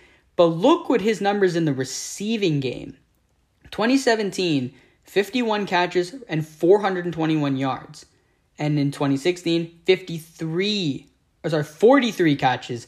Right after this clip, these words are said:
and two hundred and fifty-five yards. Not bad for a running back that can be that important in the passing game. And I think that is why Kyle Shanahan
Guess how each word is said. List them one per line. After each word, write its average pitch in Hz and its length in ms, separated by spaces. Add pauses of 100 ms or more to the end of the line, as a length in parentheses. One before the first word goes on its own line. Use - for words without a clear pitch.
(220)
and 139 220
two 185 160
hundred 160 240
and 147 100
fifty-five 131 540
yards. - 340 (760)
Not 156 420
bad 208 340
for 160 240
a 131 40
running 131 400
back - 480 (340)
that 143 180
can 117 260 (460)
be 170 220
that 160 600 (560)
important 160 720 (300)
in 151 120
the 143 60
passing 160 420
game. 127 300
And 147 120
I 143 80
think 143 240
that 160 200
is 156 140
why 156 220
Kyle 151 320
Shanahan 143 720